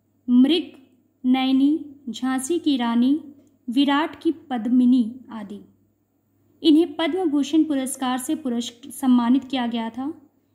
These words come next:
इनकी रचनाओं की भाषा सहज और सरल है। अब मैं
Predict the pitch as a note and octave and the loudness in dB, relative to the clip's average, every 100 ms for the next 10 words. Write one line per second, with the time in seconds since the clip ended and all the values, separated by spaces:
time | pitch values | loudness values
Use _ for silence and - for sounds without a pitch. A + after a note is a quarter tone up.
0 | _ C4+ C4 C4+ C4 B3+ - C#4 C#4 D#4+ | _ -2 2 2 0 -2 0 2 4 2
1 | D#4+ A#3+ A#3+ A3+ C#4+ C#4 - A#3 D4+ - | 0 -2 -4 -6 -4 -4 -4 -4 -4 -6
2 | A3+ - G3 G3 G3 - _ _ _ _ | -12 -10 -14 -18 -20 -20 _ _ _ _
3 | _ _ _ _ _ _ _ _ _ - | _ _ _ _ _ _ _ _ _ -4
4 | D#4+ F4+ D#4+ D4 | -2 2 0 0